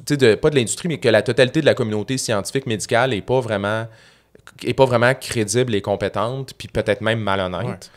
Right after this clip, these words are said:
Speaker 2: Mais c'est ça, tu rallies du monde à ta cause pour liguer le monde contre une institution, là.
Speaker 1: Oui,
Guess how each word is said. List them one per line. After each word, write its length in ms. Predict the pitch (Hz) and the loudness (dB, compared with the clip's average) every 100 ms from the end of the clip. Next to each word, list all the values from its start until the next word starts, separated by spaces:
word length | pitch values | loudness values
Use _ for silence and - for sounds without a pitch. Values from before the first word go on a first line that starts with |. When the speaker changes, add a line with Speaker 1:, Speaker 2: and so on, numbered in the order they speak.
| _ - | _ -12
Speaker 2:
Mais 60 | |
c'est 120 | 101 127 | -8 -4
ça, 140 | 123 | -4
tu 100 | - | -2
rallies 160 | 98 117 | -2 -2
du 100 | 110 | 2
monde 140 | 117 | 4
à 60 | 101 | 6
ta 360 | 98 95 95 | 4 4 2
cause 260 | 95 101 - | 2 -2 -2
pour 400 | - 101 101 98 | 0 0 0 -4
liguer 320 | 101 98 98 | -8 -4 -4
le 60 | 95 | 0
monde 200 | 98 98 | -2 -2
contre 280 | 104 95 92 | -2 -4 -4
une 520 | 92 90 85 80 82 | -8 -8 -10 -10 -10
institution, 560 | 90 - - - 95 85 | -8 -8 -6 -2 -4 -4
là. 120 | 92 - | -10 -4
Speaker 1:
Oui, 340 | 151 151 147 | 2 2 2